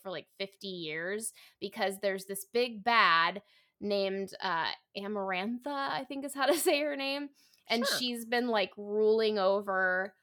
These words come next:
Speaker 1: all of the High Lords, and she did something to where she, like, took away most of their power, um, and I, they don't really explain it very satisfactory to me.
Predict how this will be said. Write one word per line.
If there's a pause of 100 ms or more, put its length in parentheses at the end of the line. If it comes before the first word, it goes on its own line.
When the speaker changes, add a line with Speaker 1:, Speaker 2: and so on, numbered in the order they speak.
(180)
Speaker 1:
all
of
the
High
Lords,
and
she (100)
did
something
to
where
she,
like, (340)
took
away
most
of
their
power, (540)
um, (640)
and
I, (320)
they (100)
don't
really
explain
it
very (1040)
satisfactory
to
me.